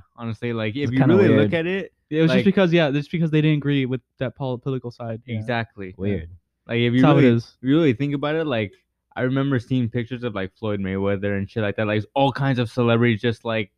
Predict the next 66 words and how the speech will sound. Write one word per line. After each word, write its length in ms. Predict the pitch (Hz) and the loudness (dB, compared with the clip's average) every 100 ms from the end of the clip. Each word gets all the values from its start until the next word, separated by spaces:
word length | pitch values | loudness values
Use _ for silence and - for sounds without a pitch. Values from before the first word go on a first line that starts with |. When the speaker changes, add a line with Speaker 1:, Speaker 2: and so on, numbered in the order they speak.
| _ | _
Speaker 1:
taking 240 | 120 110 | -4 -4
pictures 280 | 107 117 123 | -2 -2 -2
with 100 | 123 | -4
this 140 | 120 - | -4 -4
fool. 200 | 139 135 | 0 0
He 120 | 127 | 2
Speaker 3:
Yeah. 60 | 113 | 2
Speaker 1:
becomes 340 | 151 120 110 | 4 2 2
president. 360 | 127 123 131 120 | 2 2 2 2
Everybody's 300 | 120 120 104 | 2 2 0
like, 160 | 98 - | -4 2
Speaker 3:
No, 200 | 190 170 | 4 4
Speaker 1:
"Fuck 60 | 160 | 2
Speaker 3:
fuck 160 | 160 147 | 2 2
that 80 | 139 | 2
Speaker 1:
fool." 80 | |
Speaker 3:
guy. 80 | 139 | 2
He's 160 | 160 151 | 4 4
Speaker 1:
Yeah. 60 | 151 | 4
Speaker 3:
racist. 840 | 147 117 135 - 185 240 285 214 | 2 0 -8 -4 2 4 6 4
<laughs> 20 | |
Speaker 1:
Yeah. 400 | - 285 - - - | 0 -2 -2 -6 -6
Speaker 2:
Like, 160 | - 127 | -4 -2
have 160 | 160 | 0
you 60 | 156 | 0
seen, 240 | 156 165 160 | -2 -2 0
uh, 140 | 151 | 0
the, 360 | 123 131 120 104 | 2 2 2 0
was 120 | 113 | 0
it 100 | 107 | -2
the 80 | 104 | -2
roast 220 | 104 107 110 | -2 -2 -4
of 80 | |
Donald 260 | 101 107 107 | -4 -2 -4
Trump? 300 | - 101 117 _ _ _ _ _ _ | -4 -6 -6 _ _ _ _ _ _
Speaker 1:
No. 160 | 104 87 - _ _ | -12 -12 -16 _ _
Speaker 2:
Like, 380 | 113 110 104 - _ | -4 -2 -4 -8 _
Speaker 3:
Oh, 280 | 165 165 165 | 0 2 2
yeah, 280 | 156 151 147 | 2 2 2
Speaker 2:
and, 120 | 160 | 4
like, 140 | 170 135 | 4 4
they're 140 | 151 | 4
all, 100 | 151 | 6
Speaker 3:
yeah. 60 | 156 | 6
Speaker 2:
like, 180 | 139 104 | 2 2
buddy 200 | 131 120 | 2 2
buddies 280 | 110 113 98 | 2 0 -2
with 140 | 92 | -4
him, 100 | 92 | -4
but 100 | 107 | -2
it's, 100 | 110 | -2
like, 120 | 120 113 | -2 -2
a 80 | |
roast. 380 | 110 117 104 - | -2 -2 -4 -4
Like, 280 | 117 107 98 _ 101 | -2 -2 -4 _ -8
and 160 | 143 139 | -4 -2
that's 180 | 151 - | -2 -4
weird, 400 | 117 131 135 113 | 0 2 2 0
like, 200 | 113 110 | -2 -2
looking 260 | 120 117 101 | -2 -2 -2
back 280 | 107 113 | -4 -4
and 120 | 110 101 | -6 -6
seeing, 260 | 110 104 | -8 -8
like, 140 | 120 147 | -6 -2
it 60 | |
was, 140 | 175 | -2